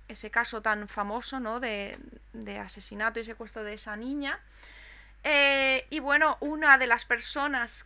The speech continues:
que hicieron un retrato robot, que, porque se dice que fue vista con esta niña, fue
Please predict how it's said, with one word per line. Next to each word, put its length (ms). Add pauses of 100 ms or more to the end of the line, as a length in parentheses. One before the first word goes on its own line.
que 180
hicieron 760 (140)
un 140
retrato 360
robot, 400
que, 200
porque 300
se 120
dice 220
que 100
fue 240
vista 340
con 140
esta 240
niña, 260
fue 360